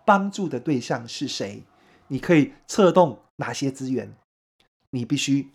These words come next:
头脑清楚，精准掌握局势。B，考验你明不明白你的限制是什么，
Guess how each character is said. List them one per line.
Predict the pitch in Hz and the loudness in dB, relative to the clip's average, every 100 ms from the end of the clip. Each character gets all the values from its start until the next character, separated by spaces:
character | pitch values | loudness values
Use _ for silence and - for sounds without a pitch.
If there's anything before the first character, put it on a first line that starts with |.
| - | -14
头 | 113 135 | -6 -2
脑 | 147 123 | -2 -2
清 | 113 123 | -4 -12
楚， | 127 113 - _ _ _ - | -10 -10 -10 _ _ _ -4
精 | 175 165 165 | -2 -2 -2
准 | 131 90 _ _ | -4 -6 _ _
掌 | - 107 117 | -6 -6 -4
握 | 135 113 - _ | -2 -2 -4 _
局 | - 107 | -10 -10
势。 | - 127 - _ _ _ _ _ _ _ _ _ _ _ | -8 -10 -10 _ _ _ _ _ _ _ _ _ _ _
B， | 202 196 202 - _ _ - | 4 4 4 -2 _ _ -6
考 | 139 175 | 0 4
验 | 269 202 | 4 4
你 | 156 - _ _ - | 0 -6 _ _ -6
明 | 156 226 | -2 2
不 | 302 | 2
明 | 233 | 2
白 | 214 165 180 190 _ | 2 2 0 -4 _
你 | 147 123 | -6 -2
的 | 120 | -2
限 | - - 147 | -2 0 0
制 | 131 135 | 0 -6
是 | 131 | -6
什 | 123 - | -8 -8
么， | - | -10